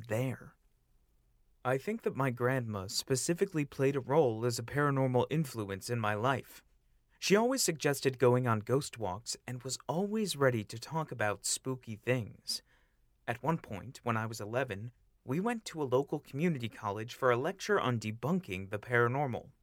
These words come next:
We were both disappointed to realize it was from a skeptic's point of view, but it was good that it was. This helped me maintain skepticism throughout my experiences.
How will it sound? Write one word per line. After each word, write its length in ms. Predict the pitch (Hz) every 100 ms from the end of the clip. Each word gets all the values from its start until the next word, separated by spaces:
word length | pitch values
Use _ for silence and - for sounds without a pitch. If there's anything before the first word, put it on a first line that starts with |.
| _ _ _ _ _ _ _
We 100 | 160
were 140 | 202 156
both 280 | 139 123 -
disappointed 640 | 131 120 113 123 117 113
to 100 | 120
realize 520 | 104 117 127 127 135
it 80 | 131
was 140 | 110 -
from 220 | 135 120
a 60 |
skeptic's 580 | 101 - 123 - 101 -
point 280 | - 127 120
of 60 | 113
view, 400 | 135 135 117 - _ _
but 120 | 151 165
it 80 |
was 100 | 180
good 220 | - 226 190
that 140 | 190
it 120 | -
was. 460 | 196 196 - - - _ _ _ -
This 220 | 147 165
helped 320 | 175 180 -
me 140 | 160 165
maintain 500 | 143 131 120 127 117
skepticism 680 | - 143 - 117 117 113 110
throughout 320 | 139 135 -
my 200 | 120 123
experiences. 1000 | 117 - 160 165 135 95 - 95 95 -